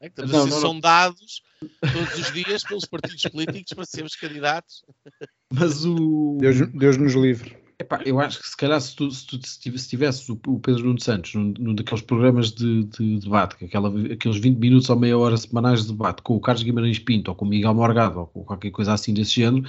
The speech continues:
Speaker 2: quer
Speaker 1: É
Speaker 2: dizer, o homem,
Speaker 1: diferente.
Speaker 2: o homem saía dali todas as semanas como, como, como o Pedro Alves e a Mariana Mortágua, não é? Que, que,
Speaker 1: Exato.
Speaker 2: que, que, que eram atrocidades to-, to-, todas as semanas.
Speaker 1: Isso não impede a Mariana Mortágua de ser, eh, líder do B E e de andar lá, lá no culto
Speaker 2: Sim,
Speaker 1: deles,
Speaker 2: mas,
Speaker 1: aquilo
Speaker 3: Mas
Speaker 2: sim,
Speaker 3: olha,
Speaker 2: mas,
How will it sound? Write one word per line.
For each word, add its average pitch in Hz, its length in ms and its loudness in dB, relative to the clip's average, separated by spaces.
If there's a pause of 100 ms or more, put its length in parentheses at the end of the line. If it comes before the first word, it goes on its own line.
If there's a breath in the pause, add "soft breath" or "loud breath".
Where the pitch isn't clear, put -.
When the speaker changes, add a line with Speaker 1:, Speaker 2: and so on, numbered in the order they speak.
(240 loud breath)
Speaker 2:
quer 135 120 0
Speaker 1:
É - 20 4
Speaker 2:
dizer, 107 100 4
o 98 40 0
homem, 104 100 4
Speaker 1:
diferente. 131 280 -4 (220 loud breath)
Speaker 2:
o 139 80 6
homem 110 160 6
saía 131 240 8
dali 135 220 8
todas 135 220 4
as 139 80 2
semanas 156 280 0
como, 170 200 -2
como, 175 200 -2
como 170 220 2
o - 40 -4
Pedro 170 280 4
Alves 170 220 4
e 175 40 6
a 175 40 4
Mariana 175 260 4
Mortágua, 190 500 2
não 117 100 2
é? 104 40 2
Que, 104 240 -6
que, - 180 -10
Speaker 1:
Exato. 113 200 -6
Speaker 2:
que, 110 80 -6
que, 117 280 -6
que - 100 0
eram 117 100 4
atrocidades 135 640 0
to-, 147 240 -4
to-, 143 460 -4
todas 156 220 2
as 156 120 2
semanas. 160 320 2
Speaker 1:
Isso 139 160 -6
não 226 120 0
impede 185 380 0
a 214 40 -4
Mariana 185 280 -4
Mortágua 165 480 -4
de 160 100 -18
ser, 175 300 -14
eh, 165 400 -14
líder 139 380 -4
do 135 120 -6
B 127 120 -4
E 180 720 2
e 165 40 -2
de 156 60 -2
andar 156 260 0
lá, 151 240 2
lá 147 320 0
no 160 160 -4
culto 294 180 6
Speaker 2:
Sim, 302 220 8
Speaker 1:
deles, 175 260 6
Speaker 2:
mas, 180 140 0
Speaker 1:
aquilo 156 180 2 (100)
Speaker 3:
Mas 147 80 -2
Speaker 2:
sim, 151 180 8
Speaker 3:
olha, 147 220 8
Speaker 2:
mas, 185 160 4